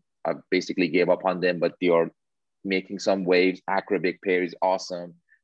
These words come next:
The Super Seven was awesome. So I'm hoping that they continue the trend and take a page out of New Balance book and make a comeback. 'Cause honestly, at the end of the day,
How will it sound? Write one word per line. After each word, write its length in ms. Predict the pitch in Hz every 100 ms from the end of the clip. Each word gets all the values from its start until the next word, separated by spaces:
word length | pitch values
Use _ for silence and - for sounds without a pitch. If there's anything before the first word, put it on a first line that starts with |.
| _
The 440 | 87 82 80 76 -
Super 300 | - - 98
Seven 380 | - 95 90 95
was 120 | 90
awesome. 360 | 92 92 95 90
So 180 | - 101
I'm 160 | 98 - _ _
hoping 360 | - 131 127 113
that 200 | 107 87
they 80 | 95
continue 520 | - 98 - 101 101
the 60 | 92
trend 460 | - 98 92 95 90
and 260 | 90 85
take 260 | 107 95 104
a 220 | 92 85 _ _ _
page 180 | 92 85
out 160 | 85 87
of 100 | 85 _ -
New 140 | 92
Balance 320 | 87 85 85 -
book 240 | 98 92 - _ _
and 200 | 101 95
make 180 | 104 117
a 60 | 101
comeback. 520 | - 101 90 87 -
'Cause 120 | 98
honestly, 400 | - 101 - 95
at 80 | 90
the 60 | 92
end 100 | 92
of 80 |
the 80 | 80
day, 240 | 95 95